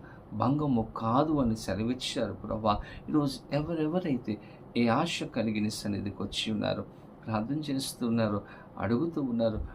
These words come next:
ప్రతి వారి జీవితంలో గొప్ప కార్యములు చేయమని, అయ్యా, సమాధానము, సంతోషము దయచేయమని, ఆనందముతో ప్రతి ఒక్కరిని మీరు నింపమని, నీ కృపలో భద్రపరచమని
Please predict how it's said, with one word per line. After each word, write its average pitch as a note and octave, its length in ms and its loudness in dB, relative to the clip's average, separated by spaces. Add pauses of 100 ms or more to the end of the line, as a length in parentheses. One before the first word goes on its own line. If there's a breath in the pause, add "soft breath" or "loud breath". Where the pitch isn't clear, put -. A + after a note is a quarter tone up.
(140 loud breath)
ప్రతి D3+ 260 2
వారి B2 280 6
జీవితంలో F#2+ 720 0 (400 loud breath)
గొప్ప D#3 180 2
కార్యములు F#2+ 560 -2
చేయమని, F2+ 680 -6 (380)
అయ్యా, G#2+ 180 0
సమాధానము, A#2+ 720 2
సంతోషము C3+ 800 -6
దయచేయమని, E2+ 640 -6
ఆనందముతో C#3 680 0 (400 loud breath)
ప్రతి B2+ 240 2
ఒక్కరిని B2+ 440 2
మీరు F#2+ 160 2
నింపమని, F#2 560 0
నీ A2 120 0
కృపలో - 360 -4
భద్రపరచమని - 960 -4